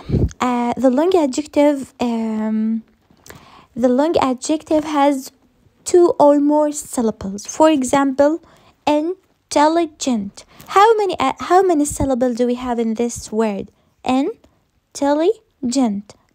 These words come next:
Excellent. Three syllables. Type beautiful,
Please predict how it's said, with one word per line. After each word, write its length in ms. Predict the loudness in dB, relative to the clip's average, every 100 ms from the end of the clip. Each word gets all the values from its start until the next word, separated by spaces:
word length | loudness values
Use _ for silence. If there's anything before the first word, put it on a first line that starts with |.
| _
Excellent. 600 | -4 -4 -2 -2 0 -4 _ _ _
Three 300 | 0 2 2
syllables. 760 | 2 -4 -4 -10 -14 -14 -20 _ _ _ -4
Type 300 | -4 -4 _ _ _ _ _
beautiful, 1160 | -4 -2 -2 _ -4 -2 -2 -4 -2 0 -2